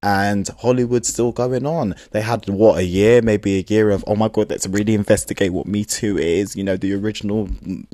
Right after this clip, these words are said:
uh, the co-founder and all of this kind of stuff. Let's do investigations and multiple documentaries and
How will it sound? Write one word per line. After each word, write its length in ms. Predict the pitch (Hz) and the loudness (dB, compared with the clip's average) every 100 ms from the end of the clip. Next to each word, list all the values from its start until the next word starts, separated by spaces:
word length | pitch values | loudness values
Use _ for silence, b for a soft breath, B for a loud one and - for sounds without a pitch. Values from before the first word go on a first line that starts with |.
| - | -14
uh, 80 | - | -12
the 180 | - 110 | -10 -10
co-founder 960 | - 110 104 - 98 110 - 104 104 98 | 0 2 2 0 0 0 2 2 2 0
and 120 | 90 | -2
all 140 | 110 104 | -6 -6
of 80 | |
this 160 | - 98 | -8 -10
kind 180 | - 101 | -6 -4
of 60 | |
stuff. 220 | - 107 - | -2 -2 -2
Let's 160 | - | -2
do 160 | - 117 | 0 0
investigations 960 | 107 - - - 95 110 113 107 107 | 0 -4 -6 -8 -2 0 0 -4 -4
and 120 | 101 95 B B | -6 -6 B B
multiple 360 | 107 113 107 104 | 0 0 0 -4
documentaries 760 | - - 117 - - 107 110 | -4 -4 -6 -6 -6 -6 -4
and 120 | 110 | -6